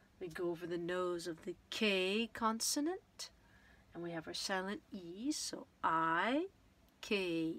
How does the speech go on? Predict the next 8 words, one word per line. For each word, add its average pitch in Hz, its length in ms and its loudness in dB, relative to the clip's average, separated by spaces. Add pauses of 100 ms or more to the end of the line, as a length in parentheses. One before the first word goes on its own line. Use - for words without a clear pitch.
(140)
E, 190 500 -2 (640)
Ike. - 560 4 (1900)
Okay, 302 360 -4 (760)
and 302 160 0
that's 254 300 -2
our 269 120 0
example 208 420 -8
from 247 420 -10